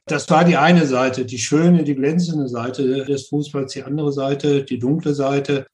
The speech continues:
war der Bundesliga-Skandal, der in dieser Saison aufgedeckt wurde und der sich, dessen Aufdeckung sich so durch die ganze Saison gezogen hat.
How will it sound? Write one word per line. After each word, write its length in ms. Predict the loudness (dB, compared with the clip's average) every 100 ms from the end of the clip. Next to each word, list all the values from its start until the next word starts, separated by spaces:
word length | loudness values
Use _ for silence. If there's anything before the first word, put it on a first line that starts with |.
| 0
war 160 | 2 4
der 120 | 2
Bundesliga-Skandal, 1600 | 4 4 4 2 0 2 0 -2 -4 -2 -2 -2 0 0 -2 -4 -10 -6 0
der 260 | 0 0
in 220 | -2 -2
dieser 320 | -2 0 0 0
Saison 520 | -2 -2 0 0 0
aufgedeckt 720 | 0 0 -2 0 0 0 _
wurde 360 | -2 0 0 0
und 220 | 0 -2
der 140 | -2 -2
sich, 260 | -6 -8
dessen 280 | -6 -4 -4
Aufdeckung 600 | -4 -4 -2 -2 0 -2
sich 220 | -2 -4 -4
so 260 | -2 -2
durch 200 | -2 -6
die 140 | -8 -6
ganze 340 | -4 -4 -2
Saison 380 | -2 -2 0 -2
gezogen 600 | -2 -2 -2 0 -2 -4
hat. 240 | -10 -12